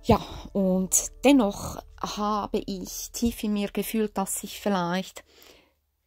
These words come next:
seiner Seele helfen könnte. Ich könnte dem Körper nicht mehr helfen, aber vielleicht der Seele. Und ich habe mich auch gefragt, warum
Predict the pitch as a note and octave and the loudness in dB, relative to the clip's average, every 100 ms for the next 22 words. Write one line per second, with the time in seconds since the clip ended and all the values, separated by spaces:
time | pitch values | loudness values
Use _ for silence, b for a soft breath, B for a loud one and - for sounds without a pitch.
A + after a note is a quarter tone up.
0 | _ _ _ _ _ - F#3 G3 G#3 - | _ _ _ _ _ -2 2 2 0 0
1 | C4+ B3 D#3+ D3 - - D#3+ - D3 G#3+ | 0 0 -2 -4 -8 -12 -12 -10 0 0
2 | - A3+ B3 - - G#3+ - A3+ - D3 | 2 4 2 0 -6 -4 -4 -6 -6 -10
3 | C3 B2 - A2 D3 - C3+ - E3 G#3 | -10 -12 -12 -10 -8 -8 -10 -8 -10 -10
4 | _ _ _ B B B B - F3 F3 | _ _ _ B B B B 0 0 0
5 | - F3 E3 - - F3 - F#3 C#3+ - | -2 -4 -4 -6 -10 -10 -10 -10 -8 -10
6 | - _ B B B B B B F#3 F3+ | -12 _ B B B B B B 0 2
7 | F3+ A3+ C#4+ B3+ - G#3+ G3+ - G#3 G3 | 4 4 4 2 2 -4 -4 -6 -6 -4
8 | E3 F3+ - - F#3+ F#3+ G3 G#3 A#3 | -4 -4 -6 0 2 2 0 -2 -2